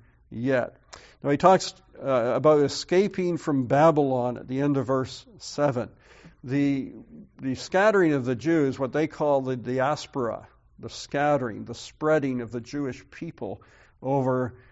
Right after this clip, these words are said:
uh, the last two millennia, has put them around the world. But interestingly enough, uh, anti-Semitism, uh, that's hatred to the Jewish people.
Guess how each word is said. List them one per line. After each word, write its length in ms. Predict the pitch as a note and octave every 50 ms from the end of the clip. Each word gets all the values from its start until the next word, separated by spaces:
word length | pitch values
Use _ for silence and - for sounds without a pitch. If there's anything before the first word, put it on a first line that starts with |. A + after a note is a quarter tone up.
| _ _ -
uh, 200 | - A#2 A#2+ A#2+
the 100 | A2 B2
last 540 | B2 C3 C#3 C#3 C#3 C3 - - - - - - _ _ _ _
two 220 | - - D#3 D3+
millennia, 640 | C3+ C3+ C3 B2+ C3 C#3+ C#3+ C#3+ C#3 B2+ A2 G#2+ - - - - - - _ _
has 400 | - C3 C3 C3 B2 - - - - _
put 200 | - F3+ F#3+ F#3
them 160 | - D#3+ D3+
around 440 | C3+ C3 C3+ C#3 D#3 D#3+ D#3+ D#3 D3+
the 80 | C#3+ C3
world. 480 | A2+ C3+ D#3+ F3 E3 C#3 A#2 G2+ G2+ - _ - - _ _ _ _ _
But 120 | - - G3
interestingly 460 | B3 C4+ C4+ B3+ G#3+ - - E3+ D#3+
enough, 480 | D#3 D#3 D#3 D3 C3+ C#3 - - -
uh, 260 | - - - G2 E2 - - - -
anti-Semitism, 1500 | G#2+ A2 A#2+ - - - F3 D#3 - - - - F3 F3 E3 D#3 C3 C3 - - A#2+ G#2+ G2 - A2 G2+ - - E3+ - _ _ _ _ - -
uh, 140 | G#2 G#2+ G2+
that's 320 | A2 B2 B2+ C3 B2+ - -
hatred 540 | - - F3 F3 F#3 E3+ - - D#3+ C#3 -
to 80 | C#3+ C3+
the 120 | A#2+ B2+
Jewish 380 | A2+ - D3 C3+ B2 A#2+ - -
people. 520 | - - F3+ E3 - - G#2 F#2+ F#2+ -